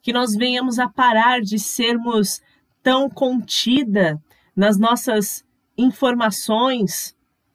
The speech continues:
nos nossos conhecimentos, mas que nós possamos compartilhar umas com as outras e sermos mulheres que realmente inspiram outras mulheres e que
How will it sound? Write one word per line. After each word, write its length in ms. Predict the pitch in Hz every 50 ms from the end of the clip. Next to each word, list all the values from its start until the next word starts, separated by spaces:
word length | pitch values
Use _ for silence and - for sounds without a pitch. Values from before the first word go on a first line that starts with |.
| _ _ _ _ _ _ _
nos 180 | - 202 202 196
nossos 360 | 233 233 247 240 - - -
conhecimentos, 1000 | - 269 254 240 240 240 - - 247 208 196 196 208 226 262 277 262 - 214 196 202
mas 180 | 220 226 220
que 100 | - 254
nós 180 | 233 233 247 -
possamos 460 | - 254 240 - 254 247 247 233 -
compartilhar 1300 | - - 254 269 269 - 262 240 233 - - - 277 247 220 208 202 208 220 233 254 254 247 220 180 - _ _ _ _ _ _ _ _ _
umas 280 | 220 247 262 262 233 -
com 200 | - 285 262 247
as 200 | 247 233 190 190
outras 480 | 214 233 269 285 - 240 220 208 190
e 60 | 254 240
sermos 920 | - - - - 277 277 294 320 320 294 262 247 208 180 170 - - - _ _ _ _ _ _
mulheres 540 | 214 240 254 240 247 247 269 269 269 -
que 120 | - - 240
realmente 920 | 214 254 262 247 247 240 220 220 240 254 277 285 - - - 226 170 - -
inspiram 760 | 233 254 - - - - _ 285 285 311 294 269 254 233 226
outras 420 | 226 247 285 285 - 277 254 226
mulheres 640 | 240 247 233 214 202 214 233 254 262 226 214 196 214
e 60 | 190
que 320 | - - - 262 262 262